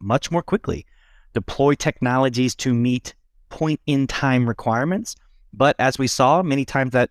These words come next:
that outpaced and continues to outpace, uh, the comfort level of security teams. Unintended, unfortunate gaps are,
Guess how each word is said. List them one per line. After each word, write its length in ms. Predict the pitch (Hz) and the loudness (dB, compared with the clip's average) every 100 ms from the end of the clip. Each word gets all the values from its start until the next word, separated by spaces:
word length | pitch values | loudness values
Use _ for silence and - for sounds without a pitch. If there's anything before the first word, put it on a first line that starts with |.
| - | -2
that 240 | 117 117 - 104 | -2 -2 -2 0
outpaced 540 | 120 - 123 143 - | 0 0 -2 -2 -2
and 120 | 107 | -6
continues 560 | - 107 - 139 156 143 | -6 -8 -6 -4 -2 -2
to 80 | 120 | 0
outpace, 640 | 113 - 120 117 - - - _ _ - _ | 0 -2 -2 -2 -4 -8 -14 _ _ -20 _
uh, 280 | 120 120 120 | 0 4 4
the 100 | 117 | 2
comfort 380 | - 151 - 135 | -2 -4 -2 0
level 220 | 107 104 | 0 0
of 80 | 104 | -2
security 340 | 110 - 113 | -4 -4 -4
teams. 380 | - - - - - _ _ - _ _ 143 | -6 -12 -10 -14 -16 _ _ -20 _ _ 0
Unintended, 720 | 185 208 - 185 185 180 160 | 2 2 0 -2 0 2 2
unfortunate 720 | 147 143 160 160 160 160 139 | 0 -2 -4 -2 -2 -2 0
gaps 420 | 131 143 - - | -2 -2 -6 -4
are, 400 | - 123 117 113 | 0 2 2 0